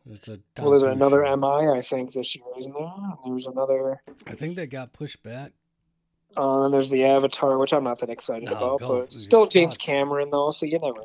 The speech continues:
Speaker 2: know.
Speaker 1: Yeah, which
Speaker 2: He usually doesn't shit the bed, you know?
Speaker 1: Speaking of Cameron, did you watch The Abyss?
Speaker 2: No, I couldn't. I might rent it. I'm not, I, I've,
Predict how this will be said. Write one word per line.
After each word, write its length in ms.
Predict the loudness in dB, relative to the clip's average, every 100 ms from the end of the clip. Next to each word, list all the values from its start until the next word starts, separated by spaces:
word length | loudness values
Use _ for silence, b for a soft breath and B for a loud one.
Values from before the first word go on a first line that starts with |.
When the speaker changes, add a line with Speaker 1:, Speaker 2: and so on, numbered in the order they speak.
| -12
Speaker 2:
know. 420 | -8 -8 -8 -12 -16
Speaker 1:
Yeah, 280 | -10 -10 -10 -14
which 560 | -6 -6 -6 -12 -18 _
Speaker 2:
He 140 | -20 -10
usually 420 | 0 0 2 2
doesn't 280 | 2 0 -4 _ _ -8
shit 280 | -2 -2
the 80 | -2
bed, 380 | 0 0 -2 -8
you 120 | -10
know? 300 | -10 -10 -12 -12
Speaker 1:
Speaking 540 | -12 -4 -2 -2 -4
of 100 | -6
Cameron, 440 | -6 -8 -6 -8 -8
did 180 | -10 -10
you 100 | -8
watch 320 | -8 -10 -10
The 100 | -10
Abyss? 540 | -10 -10 -12 -12 -16 _ _ _ _ _ _ _ _ _ _ _ _ b b -12
Speaker 2:
No, 460 | -2 2 4 4 4
I 80 | 0
couldn't. 320 | 0 -2 -4 _ _ _ -18 B B -4
I 60 |
might 200 | 0 0 -2
rent 300 | -4 -2 -2
it. 240 | -4 -6 _ _ _ -14
I'm 120 | -8
not, 240 | -6 -6 -4
I, 180 | 0 0 2
I've, 200 | 0